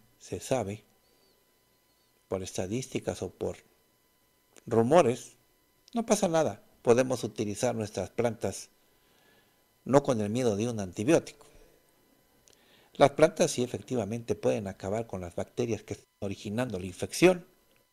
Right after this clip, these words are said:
pero las bacterias nunca van a mostrar resistencia cuando se utilizan las plantas. Eso solamente sucede con los químicos. No hay indicios, no hay pruebas.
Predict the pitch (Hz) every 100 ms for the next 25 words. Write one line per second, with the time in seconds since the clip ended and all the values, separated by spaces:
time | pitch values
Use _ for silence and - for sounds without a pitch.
0 | _ _ _ _ _ _ _ _ _ _
1 | _ _ _ - 160 170 180 180 - 214
2 | 202 202 196 175 175 156 117 147 147 123
3 | - 104 - 123 113 117 104 98 - 110
4 | 104 117 123 95 87 - 127 127 - -
5 | - _ _ _ _ _ _ _ _ -
6 | - 113 127 120 123 120 104 104 - 117
7 | 107 95 90 - - 107 107 101 - 98
8 | - - - _ _ _ _ _ _ _
9 | _ _ _ - - 175 196 185 196 -
10 | 143 165 170 175 190 123 -